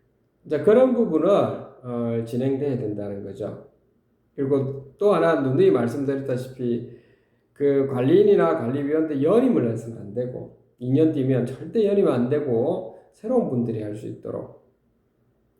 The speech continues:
새 술은 새 푸대-, 어, 포대에 담아가지고, 어, 음, 해야 되는 거죠. 어, 그처럼 여러분들이 있는 집합 건물은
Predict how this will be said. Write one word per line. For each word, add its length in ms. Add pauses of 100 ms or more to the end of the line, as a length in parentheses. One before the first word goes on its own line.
(280)
새 240
술은 380
새 380
푸대-, 520
어, 460
포대에 380
담아가지고, 1300 (360)
어, 840 (420)
음, 460
해야 240
되는 240
거죠. 400 (240)
어, 400 (480)
그처럼 1080
여러분들이 1300
있는 240
집합 360
건물은 1000